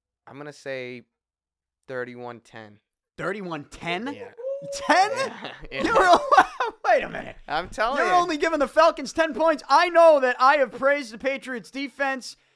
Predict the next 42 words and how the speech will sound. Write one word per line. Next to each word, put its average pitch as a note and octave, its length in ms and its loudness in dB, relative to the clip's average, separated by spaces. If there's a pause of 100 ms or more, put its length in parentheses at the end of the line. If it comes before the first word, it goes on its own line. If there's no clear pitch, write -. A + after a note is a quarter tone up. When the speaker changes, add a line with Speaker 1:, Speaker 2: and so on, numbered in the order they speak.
Speaker 2:
saying A#3+ 320 -4
may-, C4 300 -2
maybe D4 280 -2
the C#4 60 -8
Patriots C4+ 400 -4
defense B3 360 -8
is F#3+ 100 -14
the G#3 80 -8
most G#3 240 -6
overlooked A#3+ 460 -2
storyline G#3 440 -4
in F#3 100 -10
this D#3+ 160 -10
Super A#3 280 -10
Bowl. A2 380 -10 (460)
Um, F3+ 520 -4
and G3 140 -6
I G#3 160 0
have G3 160 -8
told A#3 320 -4
you A3+ 80 -4
that G#3 200 -4
the F3 60 -14
Falcons A3+ 580 -4
defense G#3 720 -8
is F3+ 140 -12
so G#3+ 280 -6
bad G3 380 -2
that F3 120 -6
Matt G3 300 -4
Ryan's G3 400 -6
gonna E3 180 -8
need E3 200 -10
a - 20 -8
perfect E3 500 -10
game. F3+ 320 -8
I D#3+ 100 -4
don't F#3+ 120 -4
think E3+ 160 -10
he'll B2 140 -12
have F3+ 360 0
one. G2+ 340 -16